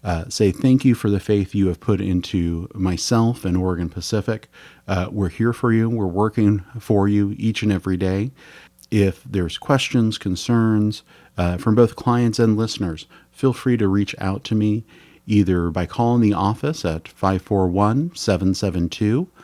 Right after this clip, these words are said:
one one one six or emailing me at royal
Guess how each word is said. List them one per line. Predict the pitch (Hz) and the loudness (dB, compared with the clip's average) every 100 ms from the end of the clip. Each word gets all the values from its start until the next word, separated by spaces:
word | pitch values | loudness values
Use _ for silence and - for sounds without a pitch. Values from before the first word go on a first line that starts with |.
| - - - | -20 -20 -4
one | 92 101 110 110 | 0 2 2 0
one | 90 95 95 95 90 | -2 -2 0 -2 -2
one | 92 92 | -2 -2
six | - 120 - - - _ - - - | -2 -4 -4 -10 -16 _ -20 -18 2
or | 110 98 | 2 4
emailing | 117 120 110 101 98 | 6 8 8 6 4
me | 113 107 113 | 4 4 2
at | - 87 87 | 0 -2 -2
royal | - 87 104 104 107 156 | -2 2 4 4 2 -2